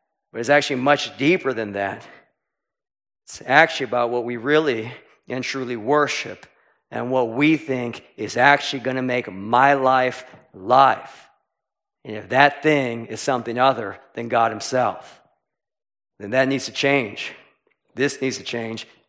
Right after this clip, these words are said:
and not all this stuff out here. Now, Jesus is not being indifferent to justice, nor is he negligent of right and wrong, how, no matter how temporal this world may be. What he's doing is really pressing in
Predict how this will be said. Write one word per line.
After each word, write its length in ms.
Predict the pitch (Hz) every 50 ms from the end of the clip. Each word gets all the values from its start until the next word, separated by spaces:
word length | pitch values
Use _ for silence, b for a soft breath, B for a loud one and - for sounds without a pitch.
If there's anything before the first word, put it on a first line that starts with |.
| _ _ -
and 160 | 104 117 123
not 180 | 123 123 127
all 180 | 123 120 120 117
this 140 | 117 117 -
stuff 200 | - 131 107 117
out 180 | 113 110 110
here. 240 | 113 107 104 90 - - _ _ _ _ b b b b b b b
Now, 160 | 131 117 117
Jesus 400 | 113 - 143 151 147 143 143 -
is 100 | 127 117
not 220 | 135 143 135 127 123
being 120 | 139 139
indifferent 420 | 131 120 110 139 143 143 160 131 -
to 60 | 117
justice, 540 | 107 127 123 123 120 - - 139 131 - 127
nor 180 | 120 120 120
is 80 | 120 117
he 100 | 123 117
negligent 520 | 113 123 135 139 135 139 135 139 135 127
of 100 | 117 -
right 160 | 120 123 127
and 160 | 127 117 110 104
wrong, 360 | 123 131 131 131 135 135 135
how, 160 | 120 113 104 - B B B B B B B
no 100 | B 131
matter 180 | 120 123 123 127
how 120 | 127 127
temporal 440 | 123 - - 143 143 131 135 135 131
this 140 | 127 123 -
world 240 | 120 131 135 131 127
may 160 | 123 117 113
be. 440 | 101 101 131 135 135 127 120 117 120 - - _ _ _ _ _ _ _ _ _ _ _ _ _
What 120 | - 143 123
he's 140 | 123 107 107
doing 240 | 143 139 143 139
is 100 | 127 113
really 300 | - 113 131 135 135 143
pressing 480 | 139 143 - 139 131 131 - 135 127 123
in 320 | 120 113 113 110 104 101